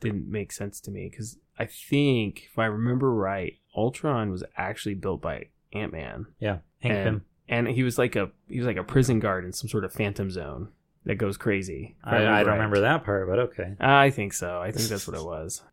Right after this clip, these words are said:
Speaker 1: Like, there was this world that he created. Maybe it's a really tiny world. You know how things don't translate that well in
Speaker 2: Yeah.
Speaker 1: comics. Like, you
Speaker 2: Yeah.
Speaker 1: have to use your <laughs> imagination a little bit.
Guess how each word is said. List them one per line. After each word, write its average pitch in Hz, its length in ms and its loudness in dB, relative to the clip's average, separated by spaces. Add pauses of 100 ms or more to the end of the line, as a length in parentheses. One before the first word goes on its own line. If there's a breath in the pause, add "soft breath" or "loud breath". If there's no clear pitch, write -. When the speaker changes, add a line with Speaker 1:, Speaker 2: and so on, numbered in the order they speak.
Speaker 1:
Like, 123 120 4
there 143 100 10
was 135 120 4
this 139 240 2
world 127 320 4
that 107 180 2
he 117 140 -2
created. 107 760 -2 (140)
Maybe 127 220 0
it's 113 80 0
a 104 60 -2
really 107 240 0
tiny 104 360 -2
world. 117 440 -2 (320)
You 143 120 2
know 147 120 8
how 123 120 6
things 110 240 0
don't 101 160 -2
translate 95 440 -4
that 90 180 -4
well 92 200 -4
in 120 40 0
Speaker 2:
Yeah. 110 200 2
Speaker 1:
comics. 95 540 0
Like, 110 120 0
you 98 60 2
Speaker 2:
Yeah. 95 60 2
Speaker 1:
have 110 100 4
to 110 80 0
use 113 140 0
your 117 80 2
<laughs> 113 60 4
imagination 135 560 6
a - 40 2
little 208 200 6
bit. - 300 -2